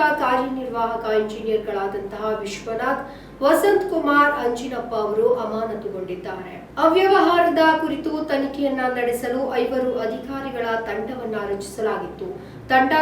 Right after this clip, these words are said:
ಮೂರು ವರ್ಷ ತನಿಖೆಯನ್ನ ನಡೆಸಿ ಮಧ್ಯಂತರ ವರದಿಯನ್ನ ಕೂಡ ಸಲ್ಲಿಸಿದ್ದು, ಅದರ ಅನ್ವಯ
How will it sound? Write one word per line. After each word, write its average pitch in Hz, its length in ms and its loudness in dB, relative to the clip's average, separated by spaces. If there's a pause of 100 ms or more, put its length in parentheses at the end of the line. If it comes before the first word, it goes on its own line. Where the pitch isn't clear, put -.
(140)
ಮೂರು 330 180 2 (100)
ವರ್ಷ 311 180 0 (200)
ತನಿಖೆಯನ್ನ 277 480 -2 (140)
ನಡೆಸಿ 254 320 -6 (160)
ಮಧ್ಯಂತರ 254 480 -2 (220)
ವರದಿಯನ್ನ 269 520 -4 (120)
ಕೂಡ 226 120 -4 (160)
ಸಲ್ಲಿಸಿದ್ದು, 233 640 -4 (520)
ಅದರ 392 220 8 (220)
ಅನ್ವಯ 277 320 2